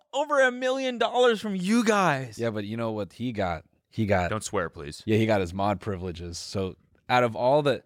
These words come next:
Speaker 2: even though he got his fucking money ran off with, he's, like, still a mod.
Speaker 1: Yeah, exactly.
Speaker 2: Still
Speaker 1: Of Lana
Speaker 2: paying
Speaker 1: Rhodes'
Speaker 2: people.
Speaker 1: Discord, so.
Speaker 2: Yeah. Yeah.
Speaker 1: Yep.
Speaker 2: Yeah, I moderated the Discord. You know, it's supposed to be sort of defunct, but I keep it running.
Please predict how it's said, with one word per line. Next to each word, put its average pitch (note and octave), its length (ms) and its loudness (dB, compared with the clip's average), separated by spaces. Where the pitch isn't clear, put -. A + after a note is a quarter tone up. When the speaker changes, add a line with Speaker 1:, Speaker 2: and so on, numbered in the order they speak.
Speaker 2:
even F3 200 2
though F#3 120 6
he F3 80 4
got D#3 200 4
his B2+ 140 0
fucking C3+ 320 2
money A#2+ 400 -4
ran C3+ 280 -6
off C#3 220 -6
with, D#3 160 -6
he's, A#2+ 180 -8
like, F#2+ 200 -6
still - 260 -12
a E2+ 60 -12
mod. G2 360 -12
Speaker 1:
Yeah, F#2+ 140 2
exactly. F2+ 380 4
Speaker 2:
Still E2+ 80 4
Speaker 1:
Of E2+ 60 -6
Lana G2+ 260 4
Speaker 2:
paying G#2 100 2
Speaker 1:
Rhodes' G#2+ 320 4
Speaker 2:
people. G2+ 100 0
Speaker 1:
Discord, F#2 600 0
so. F#2 400 0
Speaker 2:
Yeah. G#2 260 -8
Yeah. F#2 180 -10
Speaker 1:
Yep. G#2 400 2
Speaker 2:
Yeah, F3+ 300 6
I F3+ 40 4
moderated D#3 640 6
the B2 400 6
Discord. A#2 560 2
You A2+ 80 0
know, A2+ 140 2
it's G#2+ 100 0
supposed D3 220 2
to B2+ 60 -6
be B2 80 2
sort A#2+ 200 4
of G#2 80 0
defunct, A2 480 0
but A2+ 140 0
I A#2+ 40 0
keep A2 200 0
it G2 60 0
running. G#2 340 0